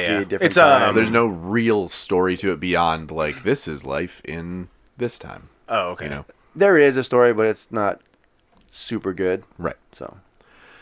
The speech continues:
Speaker 3: Um, I watched, speaking of things that I would awkwardly jerk off to, I watched The L Word <laughs> for a while <laughs> because I was like, "Yeah."
Speaker 1: <laughs> Let me jerk off to The L Word.
Speaker 3: Yeah.
Speaker 1: All right,
Speaker 3: And I was
Speaker 1: lesbians.
Speaker 3: like, "Yeah, it's prob-,
Speaker 1: Uh,
Speaker 3: this is probably cool."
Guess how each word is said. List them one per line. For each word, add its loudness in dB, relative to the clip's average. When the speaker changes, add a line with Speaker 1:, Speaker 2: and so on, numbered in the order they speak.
Speaker 3:
Um, 2
I -2
watched, 0
speaking -6
of -6
things -8
that -6
I -2
would -4
awkwardly -4
jerk -6
off 2
to, -8
I -4
watched -6
The -6
L -2
Word 0
<laughs> -14
for 2
a 6
while 4
<laughs> -4
because 2
I 12
was 2
like, 4
"Yeah." 6
Speaker 1:
<laughs> 4
Let 4
me 8
jerk 2
off 6
to 8
The 8
L 6
Word. -6
Speaker 3:
Yeah. 6
Speaker 1:
All 6
right, 8
Speaker 3:
And 8
I 10
was 10
Speaker 1:
lesbians. 6
Speaker 3:
like, 8
"Yeah, 10
it's 2
prob-, 8
Speaker 1:
Uh, 2
Speaker 3:
this 4
is 0
probably 6
cool." 4